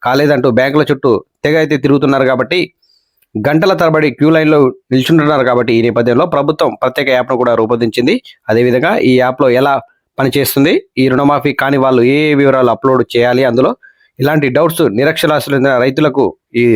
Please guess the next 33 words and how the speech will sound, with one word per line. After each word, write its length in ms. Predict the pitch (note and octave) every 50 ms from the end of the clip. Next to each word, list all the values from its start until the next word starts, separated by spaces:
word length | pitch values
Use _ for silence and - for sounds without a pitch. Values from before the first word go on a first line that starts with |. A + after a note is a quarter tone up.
| G#2 G#2+
ఈ 20 | A2+ A#2
విధంగా 240 | A#2+ B2 B2 C3+ C3+ B2+
మనకు 180 | B2 A2+ G#2+ A2 A2
వేధిస్తున్నాయి 440 | A#2+ B2+ B2+ - - B2 A#2 A#2 A2
కాబట్టి, 280 | A2+ A#2 A2+ G#2+ - F#3+ E3 - - - - _ _ - -
అయితే 140 | B2+ B2+ C#3+ B2
అలాంటి 240 | A#2 B2+ D3+ D#3 D#3+ D#3
వారి 120 | D#3+ D#3 D#3 D#3
కోసం 200 | D#3 C3 E3+ A3 C4+ - _ _ _ _ _ _ _ _ _ _ _ _ _
ముఖ్యంగా 360 | C3 C#3+ - F3+ E3+ E3 C#3+ A2 G2 - - - _ _ _ _ _
ఒక 120 | _ - C#3+ A2+ G#2+ A2+ A2+
డెమో 160 | D3+ D#3+ F#3+ F#3+
అయితే 160 | F#3 E3 F#3 E3+ D#3
మీకు 120 | C#3+ D3 C#3+
అయితే 100 | B2+ B2 -
చెప్పనున్నాను. 440 | C#3 - C3 B2+ B2+ B2+ B2+ C#3 F3+ A#3 - - - _ _ _
దీనికి 220 | - D#3+ F3+ E3 - D#3+
సంబంధించి 400 | C#3+ C#3+ C#3 B2+ A2+ - E3 G#3+ A#3+ - - - - - _ _ _ _ _ _
ఈ 100 | C3 C#3+ C#3+ C3+ A#2+ G#2 G#2 - A2
రైతు 180 | C#3 E3+ E3 F#3 D#3+ D3
భరోసా 280 | D3 D3 C#3 - D3 A#2+ A2+
యాప్ 160 | A#2+ C3 C3 D3+
అయితే 120 | D3 C3 D3 C3+
ఉంటుందండి. 380 | A#2+ - B2 B2 B2 A#2+ C#3 - - A2+
ఇందులో 240 | B2 C3 C#3 C#3+ F#3+ C4+ - - _ _ _
ఇప్పుడు, 180 | _ - C#3 - - _ _ _ _ _ _ _ _
ఇప్పుడు 240 | C3+ C3 B2+ D3 D3 C#3 C3+
దీనికి 200 | C3+ C3 B2 B2 A#2+
లాగిన్ 240 | C3 D3+ E3+ E3 D#3 D#3+ -
సంబంధించి 480 | C#3+ C3 B2+ B2+ B2 B2 A2 - D#3+ D#3 B2 G2 - - - C3
ఈ 20 | C3+ C#3 C#3 C3
వాళ్ళకు 280 | B2+ B2+ B2 A#2+ - A2+ A2
మాత్రమే 260 | A#2 A#2 - B2 B2